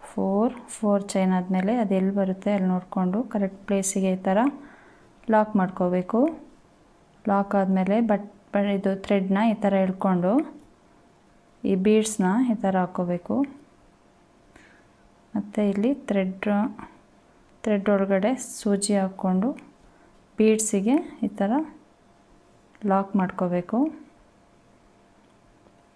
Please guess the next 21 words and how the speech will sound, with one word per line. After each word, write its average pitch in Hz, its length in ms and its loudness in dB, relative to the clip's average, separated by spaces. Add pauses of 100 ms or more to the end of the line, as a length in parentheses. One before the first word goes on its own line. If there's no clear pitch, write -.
(360)
ಈ 190 120 2
ಥರ 196 120 0 (160)
ಲಾಕ್ 202 280 2
ಆದಮೇಲೆ 185 400 0 (120)
ಇಲ್ಲಿ 202 240 2 (720)
ಡಬಲ್ 202 360 4
ಕ್ರೋಶೆ 196 360 0
ತಗೊಂಡು 180 420 0 (220)
ಕರೆಕ್ಟು 202 500 2 (180)
ಯಾವ 196 140 4 (120)
ಪ್ಲೇಸಿಗೆ 202 420 0
ಬರುತ್ತೆ 190 380 -2
ನೋಡಿ, 190 200 0 (580)
ಅದೇ 208 200 2 (220)
ಪ್ಲೇಸಿಗೆ 202 480 2 (100)
ಈ - 20 0 (100)
ಥರ 196 120 2 (160)
ಬಟ್ಟೆಗೆ 196 360 0 (100)
ಲಾಕ್ 190 260 0
ಮಾಡಿಕೊಂಡು 196 400 0 (160)
ದಾರನ 196 340 4